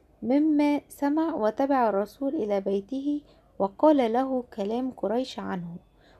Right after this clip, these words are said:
وتلا عليه الرسول صلى الله عليه وسلم سورة الإخلاص ثم المعوذتين، فأسلم ونطق الشهادتين.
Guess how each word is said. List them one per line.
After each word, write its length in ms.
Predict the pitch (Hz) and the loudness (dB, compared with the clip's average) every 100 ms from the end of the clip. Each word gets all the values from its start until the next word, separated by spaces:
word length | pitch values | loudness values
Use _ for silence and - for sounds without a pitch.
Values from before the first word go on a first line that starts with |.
| _ - | _ -2
وتلا 420 | 208 202 294 339 | -2 2 4 4
عليه 500 | 285 214 240 262 233 | 4 0 -2 0 0
الرسول 520 | 196 196 - 254 269 | 0 -2 -6 -6 -6
صلى 300 | - 208 190 | -6 -4 -2
الله 340 | 190 233 247 202 | -2 -4 -4 -4
عليه 320 | 185 190 185 | -2 -2 -2
وسلم 540 | 190 190 247 262 269 - - - _ | -4 -4 -6 -4 -4 -8 -20 -20 _
سورة 380 | - - 311 247 208 | -10 2 4 4 2
الإخلاص 720 | - 202 - 262 302 302 - _ _ _ | -4 -8 -4 0 2 2 -4 _ _ _
ثم 340 | - 330 320 | -6 0 0
المعوذتين، 1000 | 240 208 196 202 202 202 202 254 285 311 - - - - | 0 -2 -2 0 0 -2 -4 -2 -2 -2 -6 -20 -20 -8
فأسلم 600 | - 277 - 277 277 277 | -2 -2 -2 0 2 2
ونطق 800 | 294 294 277 202 220 262 269 - | 2 0 -4 -4 -4 -4 -6 -6
الشهادتين. 880 | 247 - 202 226 254 269 175 143 | -10 -10 -8 -6 -4 -4 -4 -6